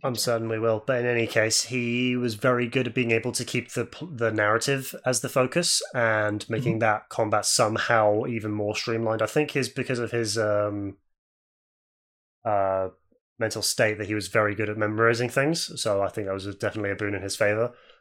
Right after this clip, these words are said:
Speaker 1: But in any case, I held that with a lot of, uh, nostalgia and fondness, so that when fifth edition started to come out, when I left that stage of education and going towards my degree,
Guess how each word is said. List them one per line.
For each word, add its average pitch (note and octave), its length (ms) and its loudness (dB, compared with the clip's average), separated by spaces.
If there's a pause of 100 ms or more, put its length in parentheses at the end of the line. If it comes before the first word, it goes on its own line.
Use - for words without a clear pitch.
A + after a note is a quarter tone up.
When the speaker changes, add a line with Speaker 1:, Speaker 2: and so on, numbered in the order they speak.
Speaker 1:
But C#3 100 2
in C3+ 60 0
any B2+ 140 0
case, A2+ 220 0
I G#2+ 120 2
held - 280 2
that A2 200 4
with G#2+ 100 -10
a A2 60 0
lot G#2 300 -2
of, G2+ 300 -10 (920)
uh, F#2+ 240 0
nostalgia G2+ 480 0
and G2 240 -4 (840)
fondness, A2+ 640 2
so A#2 120 0
that G#2 120 -2
when G#2+ 140 2
fifth B2+ 200 -4
edition A#2 260 -2
started G#2 200 0
to - 80 -6
come G#2+ 80 0
out, G2+ 80 0
when G2 120 -2
I G2 60 0
left A2 280 0
that G#2 160 2
stage G2 240 0
of F#2+ 80 -6
education F#2+ 460 -4
and F#2 80 -8
going F#2+ 160 -2
towards F#2 240 -6
my F#2+ 80 -2
degree, G#2+ 480 -2